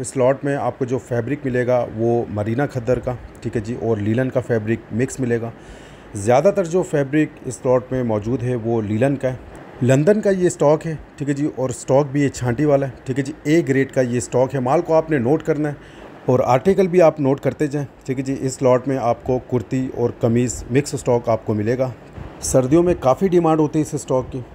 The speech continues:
ठीक है जी। आर्टिकल आप देखते जाएं। एक चीज़ मैं आपको और बताता चलूँ, ज़्यादातर जो स्टॉक आपको इस लॉट में मिलेगा फुल बाजू वाला मिलेगा,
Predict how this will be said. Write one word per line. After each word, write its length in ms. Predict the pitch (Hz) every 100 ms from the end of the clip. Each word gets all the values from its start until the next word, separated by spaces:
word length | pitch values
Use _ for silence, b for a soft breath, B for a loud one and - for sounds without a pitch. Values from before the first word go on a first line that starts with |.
| -
ठीक 120 | 135 135
है 60 |
जी। 140 | 131 135
आर्टिकल 440 | 120 127 165 160
आप 100 | 147
देखते 300 | 127 127 147
जाएं। 200 | 131 135 131 B B -
एक 120 | 156
चीज़ 220 | 160 160 160
मैं 100 | 151
आपको 300 | 143 147 151
और 80 |
बताता 300 | 151 143 139
चलूँ, 260 | 143 147 147
ज़्यादातर 460 | 104 120 156 170 147
जो 320 | 151 151 143
स्टॉक 380 | - 139 131 131
आपको 260 | 131 135 139
इस 140 | -
लॉट 200 | 123 123
में 80 | 127
मिलेगा 380 | 117 127 127 123 - - -
फुल 180 | - 151
बाजू 260 | 139 127
वाला 200 | 131 131
मिलेगा, 360 | 123 113 117